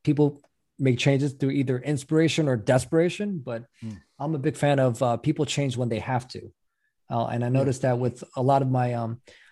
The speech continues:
Speaker 1: drug and alcohol recovery guys, um, you know, they all talk the good talk about how they don't wanna be de-, uh, dependent on X, Y, and Z, one, two, and three. But, you know, when I try to inspire them to move forward with the, the, the discomfort of detox, um,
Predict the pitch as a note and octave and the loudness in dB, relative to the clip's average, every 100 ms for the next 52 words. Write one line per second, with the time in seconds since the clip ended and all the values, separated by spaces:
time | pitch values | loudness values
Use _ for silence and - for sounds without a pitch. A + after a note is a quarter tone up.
0 | _ - C#3 C3+ C#3+ E3 A#2 A#2 A#2 D3 | _ 2 4 4 2 2 2 2 0 0
1 | E3+ A#2 A2+ A#2 A2 B2+ A#2 A2+ A2+ - | 2 0 -2 -4 -6 -4 -4 -4 -6 -10
2 | - - _ - C#3+ B2+ C3+ D#3+ F3 - | -20 -20 _ -6 0 2 6 6 6 4
3 | F3 D#3+ C3+ C#3 - C#3+ C3+ B2+ A#2+ - | 2 2 0 2 2 2 2 -4 -6 -6
4 | B2 A2+ B2 C3 C3 C3 B2+ A#2+ - D3 | -8 -6 -4 -2 -2 -2 -2 -2 -4 -6
5 | - A#2+ C#3 C3 B2+ B2+ A#2 A#2+ A#2+ - | -4 -4 -2 0 2 2 0 0 -4 -2
6 | B2+ A#2+ A2 A#2+ A#2 A#2 A#2+ A2+ G#2 C3+ | 0 0 0 0 0 -4 -6 -8 -4 -4
7 | G2+ A2+ A2 - _ _ _ _ _ _ | -4 -4 -6 -8 _ _ _ _ _ _
8 | _ C#3+ C3 C3+ C#3 C#3+ C3+ G3 F3+ C3 | _ -6 -4 -4 -2 -2 0 0 0 -2
9 | - F3 G#3 E3+ B2 - C3 C#3+ C3 D#3 | -4 -2 0 0 -2 -2 0 0 2 2
10 | C#3 B2 A2+ - C3 B2 A#2 B2+ A2 - | 2 0 -4 -2 -2 -2 -4 -4 -4 -2
11 | D#3 C#3 B2 G#2+ G3 B2+ F#2 A2 - B2+ | 0 2 0 2 0 0 -4 -6 -12 -8
12 | B2+ B2 B2+ | -6 -6 -10